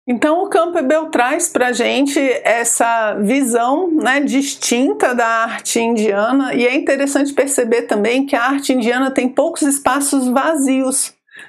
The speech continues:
né? Normalmente ela tá repleta de, de imagens, né? Você não tem um céu, por exemplo, aberto.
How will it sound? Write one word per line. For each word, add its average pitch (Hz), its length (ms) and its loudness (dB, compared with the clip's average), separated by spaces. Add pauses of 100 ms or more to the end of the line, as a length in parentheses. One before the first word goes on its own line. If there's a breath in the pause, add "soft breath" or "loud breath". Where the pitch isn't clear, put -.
né? 247 160 0
Normalmente 240 640 0
ela 247 200 0
tá 254 240 0 (340 loud breath)
repleta 269 840 2
de, 240 840 0
de 208 200 2
imagens, 247 760 0
né? 269 340 0 (120)
Você 240 240 0
não 277 80 2
tem 294 200 2
um 285 60 0
céu, 247 540 0
por 214 200 0
exemplo, 202 460 0
aberto. 208 800 0